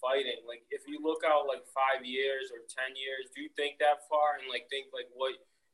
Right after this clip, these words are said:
if you, like, a co-, like, you know, like, ten years ago when you were doing the pizza stuff, like, you think you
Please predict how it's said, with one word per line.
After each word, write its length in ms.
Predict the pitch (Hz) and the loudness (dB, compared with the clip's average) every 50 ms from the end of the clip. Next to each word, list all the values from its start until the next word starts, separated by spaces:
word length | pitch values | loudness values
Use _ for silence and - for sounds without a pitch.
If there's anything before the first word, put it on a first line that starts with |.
| _ - | _ -6
if 200 | 139 131 135 139 | -6 -6 -4 -6
you, 160 | 143 139 139 139 | -6 -2 2 2
like, 180 | 135 127 127 127 | 2 2 0 -2
a 80 | 123 - - | -6 -8 -10
co-, 160 | - - - _ _ | -12 -14 -14 _ _
like, 220 | 139 135 131 127 - 135 | -2 -2 -2 -2 -2 -4
you 120 | 139 143 | -4 -2
know, 140 | 143 139 139 | 0 0 2
like, 180 | 135 131 131 | 0 0 -2
ten 260 | - - 147 147 143 135 | -2 -2 -2 -2 -2 -2
years 320 | 131 135 135 139 135 135 | -2 0 0 0 -2 -4
ago 360 | 143 - 143 143 147 143 143 135 | -2 0 2 2 4 2 0 -2
when 140 | 131 131 | -4 -4
you 100 | 131 131 | -4 -2
were 160 | 131 131 127 - _ _ _ _ _ _ - | -2 -2 -2 -6 _ _ _ _ _ _ -6
doing 240 | 139 135 135 131 127 | -4 -4 -4 -4 -6
the 120 | 123 - | -8 -10
pizza 360 | - 139 143 143 - - 143 | -10 -12 -12 -10 -10 -10 -10
stuff, 320 | - - - 156 156 151 151 - _ _ _ _ _ _ _ - 135 | -8 -6 -2 0 0 0 -2 -6 _ _ _ _ _ _ _ 0 2
like, 160 | 135 135 127 131 | 4 4 2 0
you 120 | 143 143 | -4 0
think 200 | 151 156 156 151 | 0 0 0 0
you 100 | 143 135 | -4 -8